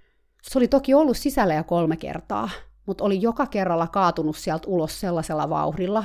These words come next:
että oli melkein päässyt vapaaksi. Lilo oli selkeästi sitä mieltä, että tää oli tarpeeksi tälle päivälle. "Ei kiitos,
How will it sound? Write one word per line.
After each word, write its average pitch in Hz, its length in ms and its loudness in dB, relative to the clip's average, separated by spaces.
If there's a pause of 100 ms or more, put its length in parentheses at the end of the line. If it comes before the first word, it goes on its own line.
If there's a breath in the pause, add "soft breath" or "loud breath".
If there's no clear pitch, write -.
että 175 160 -4
oli 170 100 0
melkein 165 360 -2
päässyt 165 360 -6
vapaaksi. 185 600 -4 (420)
Lilo 226 280 6
oli 185 160 4
selkeästi 190 560 -2
sitä 190 380 -4
mieltä, 165 460 -2 (280)
että 160 220 -6
tää 175 180 0
oli 151 220 -2 (240)
tarpeeksi 160 460 -4
tälle 165 320 -4
päivälle. 170 440 -6 (140)
"Ei 226 160 0
kiitos, 170 440 -6